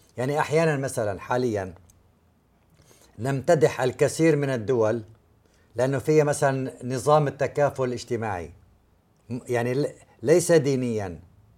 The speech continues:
لاحظت سيادتك؟ يعني فقط نمتدح الدولة إلى، إلى هذا الموضوع، فيها تكافل اجتماعي. يعني فرضًا بيقول لك يعني، يعني، آه، أنا أحب العيش في الدولة الفلانية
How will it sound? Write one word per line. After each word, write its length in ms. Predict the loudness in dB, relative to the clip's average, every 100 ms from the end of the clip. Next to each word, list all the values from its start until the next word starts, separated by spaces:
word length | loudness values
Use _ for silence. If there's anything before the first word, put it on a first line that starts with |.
| _ _ -20 -20 -20 -10
لاحظت 240 | -8 -6
سيادتك؟ 320 | -6 -4 -8 -10 _ _ -4
يعني 180 | -4 0
فقط 380 | 0 2 0 0
نمتدح 420 | -2 0 0 -4
الدولة 520 | 2 2 2 0 -4 -10 -4
إلى، 240 | 0 2 2
إلى 300 | 2 0 2
هذا 300 | 0 0 -2
الموضوع، 480 | -2 -6 -8 -10 -14 _ _ _ _ -2
فيها 280 | 2 4 4
تكافل 540 | 2 0 0 0 -4
اجتماعي. 560 | -6 -8 -8 -8 -10 -12 -20 _ _ -8
يعني 180 | -6 2
فرضًا 480 | 4 4 2 -8 -16 _ _ _ _ _
بيقول 220 | -2 4 4
لك 200 | 2 -2
يعني، 300 | -2 -4 -8 _ _ -6
يعني، 540 | -4 -2 -2 -2 -4 -8 -8
آه، 160 | -4 -4
أنا 420 | 0 0 2 0
أحب 280 | 0 0 0
العيش 380 | 2 2 0 -4
في 100 | -2
الدولة 300 | 2 4 2
الفلانية 720 | 2 0 0 -2 -8 -10